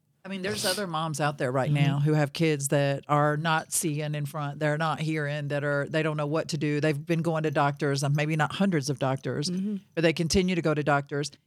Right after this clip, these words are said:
Speaker 1: W-, w-, during, you need to encourage them. You've got, you've got to take this to the whole next level. And the other part I wanna know is, how, how are you, d-, did you pray for your son to be healed? How are you pr-, how
Speaker 2: I
Speaker 1: are you dealing with,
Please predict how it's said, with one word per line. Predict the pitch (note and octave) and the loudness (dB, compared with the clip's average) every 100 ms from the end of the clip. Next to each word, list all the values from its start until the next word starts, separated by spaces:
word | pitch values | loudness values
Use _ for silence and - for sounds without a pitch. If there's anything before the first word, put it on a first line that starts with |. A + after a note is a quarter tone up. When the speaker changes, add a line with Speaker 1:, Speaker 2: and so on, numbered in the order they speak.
| _ | _
Speaker 1:
W-, | F#3+ G3+ | -6 -4
w-, | G3+ F#3 | -2 -2
during, | F3+ C4 D4 A#3 F3+ | 0 2 0 -2 2
you | F#3+ B3 | 2 2
need | B3+ G#3 | 0 0
to | F3+ | 0
encourage | E3 D3 - G3+ G#3 F#3 | 0 -2 4 4 4 2
them. | F#3 F3 E3+ E3 | 2 2 2 0
You've | D#3 D3+ | 0 2
got, | F3 E3 | 2 4
you've | E3+ D#3 | 0 2
got | F3+ F#3 | 4 4
to | F#3 | 4
take | F3+ D#3+ | 2 2
this | D#3+ D3+ - | 2 0 0
to | D#3 | 2
the | D3+ | 4
whole | D#3+ D3+ | 4 4
next | C#3+ - - | 0 -2 0
level. | C#3 B2+ B2+ - | 0 2 0 4
And | F3 | 4
the | E3 | 6
other | A3 | 4
part | C#4 C#4+ A#3 | 4 2 2
I | |
wanna | G3 E3+ | 2 2
know | E3 D#3+ D#3+ | 2 4 4
is, | D3 C#3+ C#3+ - - _ _ _ | 4 2 0 -4 -10 _ _ _
how, | - A3 C#4+ | 4 6 6
how | - G#3 C4 | 2 4 4
are | D4+ | 2
you, | G#3+ F#3+ | 0 -2
d-, | F3 E3+ | -2 -2
did | F3 | -2
you | G3+ | 0
pray | A3+ - D#3+ | 2 4 4
for | G3 G#3+ | 2 2
your | A3 | 2
son | G#3 G#3+ | 2 0
to | G#3+ | 0
be | G3+ G#3 | 0 0
healed? | G#3 G#3+ G#3+ G#3+ | 2 0 0 0
How | G3 G#3+ A3 C4+ | 0 4 6 6
are | D4+ | 2
you | A#3 A3 | 0 2
pr-, | - - | 2 2
how | G3+ G3+ A3 | 2 4 4
Speaker 2:
I | |
Speaker 1:
are | A#3+ | 2
you | A3 G3+ | 0 -2
dealing | D3 E3+ F3+ E3 D#3+ | 0 0 2 0 0
with, | D3 | 0